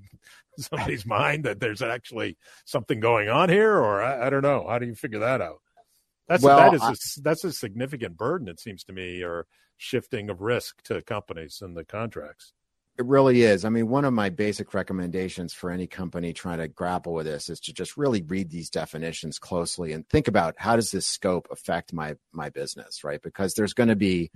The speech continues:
Speaker 2: for one, you have to consider this definition of information or communications technology, 'cause that's basically what this is focused on, I C T. If you use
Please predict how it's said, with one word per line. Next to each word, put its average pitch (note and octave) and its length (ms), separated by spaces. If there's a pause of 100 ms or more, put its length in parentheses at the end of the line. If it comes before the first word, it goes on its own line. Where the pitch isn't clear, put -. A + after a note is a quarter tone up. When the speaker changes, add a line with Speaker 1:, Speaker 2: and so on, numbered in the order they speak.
(320)
Speaker 2:
for A#2 120
one, A2+ 300
you G#2 100
have G2 160
to - 80
consider F#2+ 720 (460)
this G2 180
definition G2 640
of E2+ 180
information F#2+ 720
or E2+ 80
communications F2+ 800
technology, D2 760
'cause - 140
that's G#2+ 240
basically G2+ 460
what E2 200
this D#2 200
is C#2+ 100
focused - 460
on, C2+ 240
I - 160
C - 260
T. C#2+ 480 (320)
If - 160
you G2+ 80
use A2 640